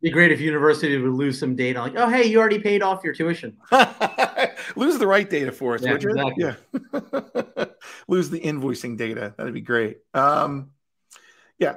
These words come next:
Speaker 2: So anyway, so read that one if you're curious about, you know, interesting, uh,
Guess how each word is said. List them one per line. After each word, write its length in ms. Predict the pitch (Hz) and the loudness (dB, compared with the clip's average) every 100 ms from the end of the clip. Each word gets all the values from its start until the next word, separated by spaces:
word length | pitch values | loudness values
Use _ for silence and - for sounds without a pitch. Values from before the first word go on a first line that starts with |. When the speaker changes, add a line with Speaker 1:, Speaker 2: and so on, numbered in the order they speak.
| - | -4
Speaker 2:
So 180 | 214 208 | 2 2
anyway, 220 | 175 135 | 2 0
so 220 | - 185 | 2 2
read 240 | 190 226 | 4 2
that 200 | 196 196 | 4 4
one 120 | 180 180 | 4 0
if 120 | 170 | -2
you're 80 | 147 | -4
curious 400 | - 160 156 143 | 0 2 0 0
about, 320 | 139 131 139 | 2 2 0
you 80 | 127 | -4
know, 300 | 127 127 - - | -4 -6 -10 -12
interesting, 640 | - 147 - - 139 131 117 | -8 -6 -6 -6 -6 -6 -8
uh, 380 | 123 123 120 120 | -8 -6 -8 -10